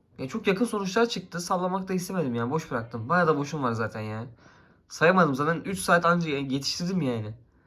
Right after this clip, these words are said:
Hani belki süre olsa, atıyorum bir yarım saat daha olsa üç tane daha soru yapardım belki. Üç dört tane daha. E, her soruya baktım evet ama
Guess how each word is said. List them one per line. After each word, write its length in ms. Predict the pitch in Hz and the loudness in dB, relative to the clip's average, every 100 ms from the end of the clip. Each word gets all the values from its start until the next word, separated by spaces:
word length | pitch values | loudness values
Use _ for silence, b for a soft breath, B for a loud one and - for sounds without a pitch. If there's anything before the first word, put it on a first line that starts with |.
| b b b b b - | b b b b b -6
Hani 180 | 135 | 2
belki 240 | 180 226 196 | 4 4 0
süre 260 | - 214 | 2 8
olsa, 240 | 240 190 170 | 8 6 0
atıyorum 340 | 170 185 175 | 0 0 0
bir 80 | 180 | -2
yarım 340 | 156 147 185 | 0 0 0
saat 360 | 202 185 160 - | 2 2 2 2
daha 120 | 165 | 0
olsa 400 | 143 139 190 - B B B B _ | 0 -4 -6 -8 B B B B _
üç 200 | - - | -12 -6
tane 260 | - 139 135 | -2 0 2
daha 140 | 165 | 0
soru 160 | 170 175 | 2 0
yapardım 440 | 175 180 165 135 | 4 4 4 2
belki. 180 | 117 113 | 0 -2
Üç 160 | 120 139 | -4 -4
dört 180 | 127 | -2
tane 240 | 123 113 104 | -2 -4 -4
daha. 180 | 98 - _ - _ _ b b b - | -8 -10 _ -20 _ _ b b b -4
E, 100 | 156 | 4
her 180 | 185 | 4
soruya 300 | 196 196 185 | 4 0 4
baktım 280 | 190 196 180 | 4 2 0
evet 160 | 185 180 | 0 0
ama 320 | 220 202 190 | 0 -2 -4